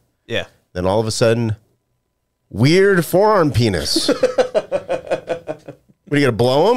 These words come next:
Speaker 2: him?
Speaker 1: What is that
Speaker 2: It doesn't
Speaker 1: thing?
Speaker 2: even get hard.
Speaker 1: Yeah. Oh, it does. It
Speaker 2: It's not
Speaker 1: doesn't
Speaker 2: gonna come.
Speaker 1: How
Speaker 2: Could you imagine your first blowjob taking three hours?
Speaker 1: Yeah.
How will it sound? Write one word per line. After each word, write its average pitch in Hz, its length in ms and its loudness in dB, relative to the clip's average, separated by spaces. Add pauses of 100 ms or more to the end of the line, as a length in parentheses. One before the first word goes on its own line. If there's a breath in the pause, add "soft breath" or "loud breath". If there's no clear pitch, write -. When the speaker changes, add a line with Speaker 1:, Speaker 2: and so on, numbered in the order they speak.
Speaker 2:
him? 160 80 -2 (680 soft breath)
Speaker 1:
What 139 300 -10
is 196 300 0
that 117 160 -2
Speaker 2:
It - 20 -8
doesn't 156 160 2
Speaker 1:
thing? 160 80 2
Speaker 2:
even 156 120 2
get 143 120 2
hard. 135 560 2 (220)
Speaker 1:
Yeah. 131 260 -6
Oh, 160 240 2
it 131 220 0
does. 147 240 0
It - 100 -16
Speaker 2:
It's 143 140 0
not 190 160 2
Speaker 1:
doesn't 220 80 0
Speaker 2:
gonna - 100 -2
come. 220 480 2 (640)
Speaker 1:
How 170 220 -2
Speaker 2:
Could 143 180 0
you 165 60 2
imagine 196 220 4
your 143 100 2
first 151 320 0
blowjob 151 480 4
taking 131 440 0 (120)
three 156 400 2
hours? 87 640 0 (240)
Speaker 1:
Yeah. 123 300 0